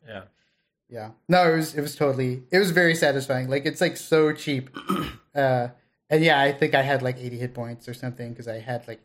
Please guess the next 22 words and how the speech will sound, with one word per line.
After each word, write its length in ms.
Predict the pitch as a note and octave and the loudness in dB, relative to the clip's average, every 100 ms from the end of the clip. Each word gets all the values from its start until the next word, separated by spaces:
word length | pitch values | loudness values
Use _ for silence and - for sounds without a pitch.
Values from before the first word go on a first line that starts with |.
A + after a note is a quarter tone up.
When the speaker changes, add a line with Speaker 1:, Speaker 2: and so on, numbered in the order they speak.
| C3 | -18
Speaker 2:
eight, 180 | B2+ _ _ _ _ _ | -18 _ _ _ _ _
eight 200 | C3 B2+ | -18 -6
constitution. 760 | C#3 B2+ B2+ B2+ B2 B2+ B2+ - - | -2 -2 -2 -4 -4 -4 -4 -8 -2
Speaker 1:
Right, 320 | C#3 A2+ A2+ _ | 0 0 -6 _
but 180 | C#3+ C#3 | -4 -2
nobody 220 | C#3 C3 | -2 -2
can 160 | A2+ | -6
touch 280 | A2+ B2 - | -8 -8 -8
you 160 | G#2 G2+ _ - | -14 -20 _ -16
'cause 140 | B2+ | -6
they're 80 | C3+ | -2
Speaker 2:
Yeah. 60 | |
Speaker 1:
too 60 | C#3+ | -2
busy 180 | C#3 C3 | -2 -2
getting 160 | C3+ C3 | -4 -6
flung 240 | - C#3 | -2 -2
into 140 | C3 B2 | -2 -4
walls. 600 | B2+ C3 - - - - - | -2 2 4 4 2 -2 -18
<laughs> 100 | _ | _
Speaker 2:
Yes, 540 | C#3 - - - - - _ - | 0 0 2 -2 -2 -14 _ -20
<laughs> 300 | - - - | -16 -16 -6
exactly. 680 | D3 C3 D3 C#3+ D3 C3+ C3 | -6 2 2 4 0 -2 -4